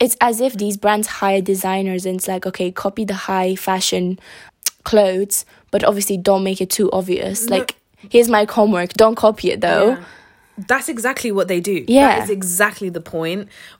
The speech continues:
Speaker 2: of it all. It's
Speaker 1: And then it's really sad because small businesses that have really nice stuff, often they don't even get seen
Speaker 2: Yeah.
Speaker 1: because of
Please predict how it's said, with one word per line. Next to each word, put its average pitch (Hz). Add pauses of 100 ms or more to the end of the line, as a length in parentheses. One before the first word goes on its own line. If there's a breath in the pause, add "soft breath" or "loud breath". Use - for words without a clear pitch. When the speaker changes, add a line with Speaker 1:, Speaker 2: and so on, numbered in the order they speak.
Speaker 2:
of 185
it 175
all. 170 (840)
It's 202
Speaker 1:
And 262
then 285 (160)
it's -
really 262
sad 285
because 208
small 208
businesses 202
that 202 (140)
have 196
really 196
nice 196
stuff, -
often 240
they 220
don't 190
even 190
get 185
seen 180
Speaker 2:
Yeah. 170
Speaker 1:
because 175
of 180